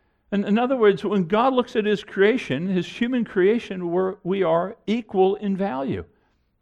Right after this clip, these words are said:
So, so speaking about submission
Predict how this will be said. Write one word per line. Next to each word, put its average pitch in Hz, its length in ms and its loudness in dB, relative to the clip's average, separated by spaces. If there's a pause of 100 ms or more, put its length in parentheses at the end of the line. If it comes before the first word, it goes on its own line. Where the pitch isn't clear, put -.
(600)
So, - 440 0
so 208 160 -2
speaking 339 420 0
about 214 220 2
submission 208 420 -4